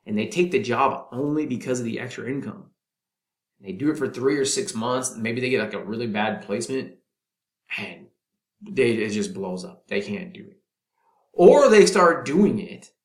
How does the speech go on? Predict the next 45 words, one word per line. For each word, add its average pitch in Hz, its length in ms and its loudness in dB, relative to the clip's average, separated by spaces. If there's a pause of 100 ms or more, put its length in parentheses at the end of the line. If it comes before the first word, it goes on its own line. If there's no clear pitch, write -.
(360)
and 123 100 -8
I 139 60 -2
see 156 200 2
this 135 400 2
all 160 800 8
the 123 100 0
time 123 300 -2
with 110 100 -8
travelers, 90 480 -6
all 165 220 6
the 139 80 2
time. 104 300 -8 (760)
They 120 160 -2
do 147 360 2
it 104 320 0 (480)
with 139 100 -6
the 151 120 2
intention 110 540 -2
of 98 120 -10
saving 131 420 0
and 104 100 -6
whatnot, - 380 -10 (200)
and 160 140 -4
then 156 80 0
they 151 80 -2
get 147 160 -2
the 139 120 -2
extra 127 240 -4
money, 139 420 -8
and - 100 -20
guess 92 160 -18
what 92 80 -20
they 95 80 -16
do? - 280 -14 (720)
They - 80 -20
don't - 160 -16
save 98 260 -6
anything. 104 320 -8 (540)
They - 80 -12
don't 95 320 -10
pay 101 140 -6
off 120 260 -2
debt 127 200 -8
or - 100 -20
anything. - 260 -20